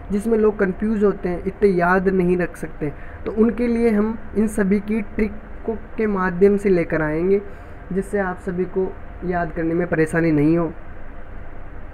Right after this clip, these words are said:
फिर हम basic video भी बनाएंगे। अभी जो ट्रिकें हैं important, उनके बारे में पढ़ते हैं।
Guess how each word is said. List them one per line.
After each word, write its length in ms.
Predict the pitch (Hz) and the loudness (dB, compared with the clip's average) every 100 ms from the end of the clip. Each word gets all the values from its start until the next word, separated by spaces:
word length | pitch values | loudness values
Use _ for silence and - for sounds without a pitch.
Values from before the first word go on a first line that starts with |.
| - - - - - | -14 -14 -14 -6 4
फिर 180 | 196 202 | 6 8
हम 240 | 202 208 - - - | 4 0 -6 -12 2
basic 360 | 170 196 - 202 - - - - - | 6 6 4 -6 -8 -18 -16 -10 2
video 340 | 185 180 196 | 4 8 10
भी 100 | 208 | 10
बनाएंगे। 420 | 196 185 175 185 202 | 8 4 6 6 6
अभी 520 | 185 180 214 220 208 165 | 4 2 2 0 -4 2
जो 140 | 208 | 4
ट्रिकें 460 | 208 190 190 - 196 | 4 2 2 6 6
हैं 180 | 151 - - 185 | 4 -2 -4 -2
important, 540 | 165 175 160 147 135 - - - 196 | 2 2 2 0 -2 -8 -14 0 2
उनके 240 | 202 208 | 4 6
बारे 260 | 180 156 147 | 6 6 4
में 180 | 135 139 - - - - - | 0 -4 -10 -16 -14 -4 0
पढ़ते 280 | 165 - 143 | 0 0 -2
हैं। 240 | 123 | -4